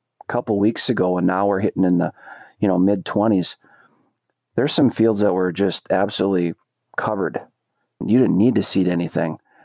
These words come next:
And people have been busy with harvest, and some people burned this off.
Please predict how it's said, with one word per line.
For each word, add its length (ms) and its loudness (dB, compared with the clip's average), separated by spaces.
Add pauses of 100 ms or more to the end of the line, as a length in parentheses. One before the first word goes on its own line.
(760)
And 180 0
people 260 0
have 120 0
been 160 2
busy 260 2
with 140 2
harvest, 520 -2
and 260 2 (280)
some 240 -2
people 300 0
burned 320 2
this 200 0
off. 440 -2